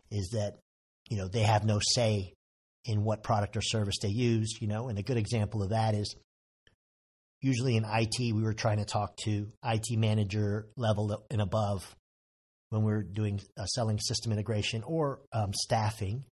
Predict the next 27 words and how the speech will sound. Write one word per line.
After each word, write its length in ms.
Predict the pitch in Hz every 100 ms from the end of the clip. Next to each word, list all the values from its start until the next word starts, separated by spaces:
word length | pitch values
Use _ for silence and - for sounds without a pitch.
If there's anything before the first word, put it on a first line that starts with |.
| _
because 300 | 120 117 113 117
those 380 | 117 123 -
were 160 | 120 117
the, 320 | 110 104 98 - _ _ _ _ _ 104
uh, 220 | 98 98
level 340 | 107 117 113
of 120 | 107 -
people 340 | 113 113 110
that 220 | 107 -
were 120 | 110
in 120 | 98 95
charge 320 | 110 110 104
of 80 | 98
the 60 |
projects 680 | - 110 107 104 98 98 - - - _ _ _ 117
who 140 | 113
knew 500 | 110 113 113 104 101 _ _ _ _
what 140 | 117 117
was 160 | 113
lacking 420 | 101 107 107 127 110
in 40 |
the 80 | 104
project 560 | 110 104 104 104 -
and 100 | 107
the 60 | 95
type 320 | - 104 95
of 180 | 101